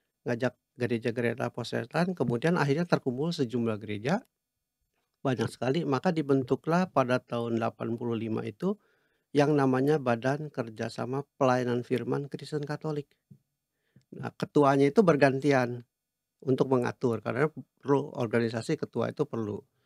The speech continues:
Eh, tiga tahun Katolik, tiga tahun Protestan.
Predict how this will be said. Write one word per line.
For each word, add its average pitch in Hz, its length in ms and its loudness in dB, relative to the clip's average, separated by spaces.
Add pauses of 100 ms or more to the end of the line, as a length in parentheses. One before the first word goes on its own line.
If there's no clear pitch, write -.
(580)
Eh, 123 480 0
tiga 120 320 4
tahun 120 300 2
Katolik, 127 580 -4
tiga 110 240 -4
tahun 123 300 -6
Protestan. 113 640 -8